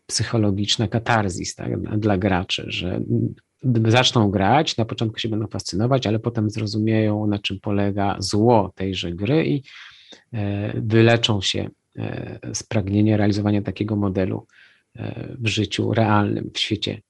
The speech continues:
realnym. W filozofii jest takie pojęcie doświadczeń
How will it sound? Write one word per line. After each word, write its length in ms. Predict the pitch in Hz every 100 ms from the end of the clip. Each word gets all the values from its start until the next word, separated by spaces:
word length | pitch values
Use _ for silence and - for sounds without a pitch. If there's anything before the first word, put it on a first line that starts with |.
| _ -
realnym. 580 | 113 104 92 95 104 - - _ _ _ _ _
W 40 |
filozofii 360 | 117 117 151 180
jest 140 | 165
takie 380 | 147 139 127 120 -
pojęcie 760 | - 110 113 151 151 - 135 131 - _ _ _ _
doświadczeń 880 | 113 - - 135 127 - 117 123